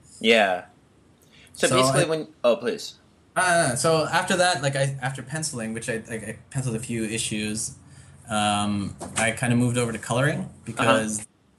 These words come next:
Speaker 2: the studio I was working with, Dreamwave, we were actually one of the top, top colors, color houses in, in the industry at the time.
Speaker 1: Uh-huh.
Speaker 2: So, like, I mean, I had all these guys, like, I, who are some of the best colorists out there before, right? So, like,
Speaker 1: Mm.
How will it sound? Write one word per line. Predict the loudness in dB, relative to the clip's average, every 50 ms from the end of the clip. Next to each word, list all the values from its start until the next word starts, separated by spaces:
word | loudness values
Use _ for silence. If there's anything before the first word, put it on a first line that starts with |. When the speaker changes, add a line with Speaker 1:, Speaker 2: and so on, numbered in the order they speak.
| -8
Speaker 2:
the | -4 -2
studio | -2 -2 0 0 0 0 0 0 0
I | -2
was | -2 -4 -4
working | -6 -6 -6 -6 -6
with, | -8 -8 -8
Dreamwave, | -6 -4 -2 -2 -2 -4 -6 -8 -10 -12 -10
we | -6 -6 -4
were | -4 -4 -4 -2 -2 -2 -2
actually | -2 -2 -2 -2 -2 -4
one | -4 -4 -4
of | -6
the | -6 -6
top, | -4 -2 -2 -2 -2 -6 -10 -20 -16
top | -10 -8 -8 -8 -8 -12 -18 _ -12
colors, | -10 -8 -8 -8 -10 -14 -16 -18 -18 -12
color | -8 -8 -8 -8 -8
houses | -12 -14 -14 -14 -14 -12 -12 -12 -12 -14 -16 -10
in, | -6 -6 -4 -4 -4
in | -4 -4 -2
the | 0
industry | 2 2 0 0 -2 -6
at | -8 -12
the | -14
time. | -14 -16 -16 -18 -20 _ _ _ -10
Speaker 1:
Uh-huh. | -8 -4 -2 -2 -4 -4 -8 -20 _ _ _ _ _ _ _ 2
Speaker 2:
So, | 2 4 4 4
like, | 2 2 0
I | 0
mean, | 0 0 2
I | 2
had | 0 0
all | -2 -2
these | -4 -4 -4
guys, | -2 0 0 2 0 0 0 -2 -4 -4
like, | -4 -6 -6 -8 -14 -20 _ _ _ _ _ -18
I, | -18 -18 -20 _ _ _ _ _ _ _ -10
who | -6 -4
are | -2 -2 -4 -6 -10 -14 -18 -20 _ _ -20 _ _ -10
some | -6 -4 -4
of | -4
the | -4
best | -4 -6 -8 -6 -4
colorists | -4 -4 -4 -4 -2
out | -2 -4 -2 -4
there | -6 -8
before, | -8 -10 -14 -14 -14 -16 -16 -12 -6
right? | -6 -4 -4 -4
So, | -4 -6 -6 -8
like, | -8 -8 -6
Speaker 1:
Mm. | -6 -8